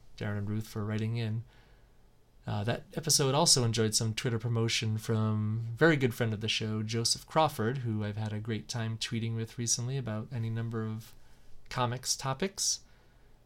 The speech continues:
Uh, I want to send a special thank you Joseph's way for submitting the first iTunes review that this show has ever had. I honestly didn't expect any iTunes reviews. It really just didn't even enter my mind. Uh,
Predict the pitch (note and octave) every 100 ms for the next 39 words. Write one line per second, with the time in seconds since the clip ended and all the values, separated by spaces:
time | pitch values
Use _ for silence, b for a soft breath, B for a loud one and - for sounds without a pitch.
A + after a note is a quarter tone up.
0 | - B2 G#2+ A2 A#2+ A#2 - A#2+ A2 G#2+
1 | - - F3 A#2+ - A2+ A2 A2+ A2 A2
2 | A2+ A2+ A2 - A2+ - A2+ A2+ A#2 -
3 | A2+ A2 - A2+ A2+ A2+ A2 A2 A2 A2+
4 | A2+ - - F3 G3+ C3 A2+ G#2+ G2 G2
5 | G2 A#2 - - - - - - A#2 A#2
6 | A2+ A2+ A#2 A2+ - b b b b b
7 | - - A#2 A2+ B2+ C3+ C3 C3 A#2+ G#2+
8 | - - B2+ - F#3 F#3 F3+ F3+ F#3+ F#3+
9 | F#3+ F#3+ G3 G3 F#3 - C3 B2+ B2 C3
10 | B2+ - - D3 C#3 C3+ - - C3+ C3+
11 | B2+ B2+ - C3 C3 C3 A#2+ A#2 A2 C3
12 | D#3+ F3 - b b b b b - -
13 | G2+ G#2+ A2